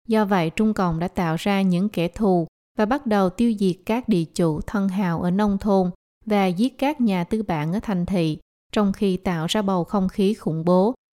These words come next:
Nó cũng đồng thời cướp sạch của cải của xã hội.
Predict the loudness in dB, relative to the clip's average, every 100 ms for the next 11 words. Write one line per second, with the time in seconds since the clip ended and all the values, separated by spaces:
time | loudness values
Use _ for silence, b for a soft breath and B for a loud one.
0 | -6 -2 0 2 2 0 0 0 0 -2
1 | -4 -2 -6 -4 -4 -2 -2 -4 -4 -6
2 | -4 -4 -4 -4 -2 -2 -2